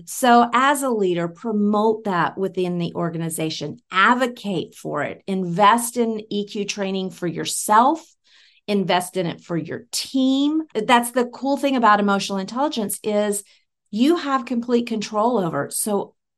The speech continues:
emotional intelligence can be learned and developed through training and practice.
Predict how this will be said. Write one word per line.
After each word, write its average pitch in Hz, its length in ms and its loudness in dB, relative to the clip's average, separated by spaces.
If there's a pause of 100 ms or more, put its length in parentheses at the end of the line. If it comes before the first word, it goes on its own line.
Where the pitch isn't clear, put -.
emotional 254 480 2
intelligence 247 720 -2
can 233 760 -2 (100)
be 190 200 -2
learned 190 680 2 (460)
and 220 300 2
developed 226 720 2
through 214 280 -4
training 220 760 0
and 190 540 -4
practice. - 580 -4